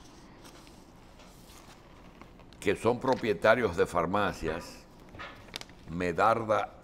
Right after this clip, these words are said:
y Antonio Atillo, está hoy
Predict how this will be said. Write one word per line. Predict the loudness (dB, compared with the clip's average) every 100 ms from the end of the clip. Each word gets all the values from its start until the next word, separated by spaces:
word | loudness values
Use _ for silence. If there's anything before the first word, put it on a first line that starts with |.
| -8
y | -2
Antonio | 0 0 -2 -2 0 -2
Atillo, | -4 -2 -4 -2 -4 -6 -14 -20 -20 -20 -20 -20 -20 -20 -20 -20 -20 -20 -20 -20 -12 -6
está | -6 0 6 8 8 8 6 2 -4 -14 -20 -20 -20 -20 -20 -20 -20 -20 -20 -20 -20 -20 -20 -20 -20 -20 -2
hoy | 2 4 2 0